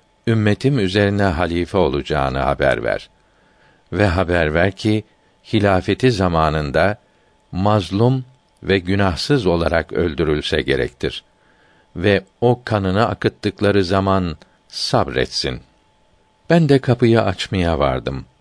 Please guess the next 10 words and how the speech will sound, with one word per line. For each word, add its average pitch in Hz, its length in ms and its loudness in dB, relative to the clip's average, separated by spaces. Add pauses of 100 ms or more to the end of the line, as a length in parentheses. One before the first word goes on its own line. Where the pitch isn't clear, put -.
(520)
Halbuki 110 680 0
kim 156 200 2
olduğunu 104 540 2
bilmiyordum. 64 640 -2 (800)
Kapıyı 120 440 2
açtım, 110 600 -2 (320)
baktım 120 460 0
ki 123 260 2 (600)
Osman-ı 110 540 2
Zinnureyn'dir 80 1000 0